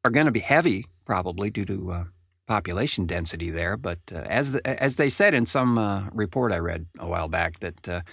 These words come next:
there have been, like, twenty-three countries have reported, uh,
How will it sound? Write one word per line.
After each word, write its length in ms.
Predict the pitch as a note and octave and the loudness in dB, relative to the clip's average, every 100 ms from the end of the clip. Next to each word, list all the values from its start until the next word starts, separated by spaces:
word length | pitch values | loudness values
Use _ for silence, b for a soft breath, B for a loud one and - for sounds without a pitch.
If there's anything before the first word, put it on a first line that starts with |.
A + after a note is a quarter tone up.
| b b b | b b b
there 80 | D3+ | 4
have 160 | A3+ | 6
been, 120 | A#3+ G#3 | 6 6
like, 180 | D#3 | 4
twenty-three 640 | - F#3+ A3+ A3 - F3 F#3+ | 2 2 4 4 2 2 4
countries 720 | - D3+ G3 - D#2 D2 - _ _ _ _ - | 2 2 2 0 -4 -6 -10 _ _ _ _ -4
have 140 | A2 | 0
reported, 580 | G#2 F2+ G#2 F#2+ F2 E2 | 0 0 0 0 -2 -4
uh, 140 | E2+ | -6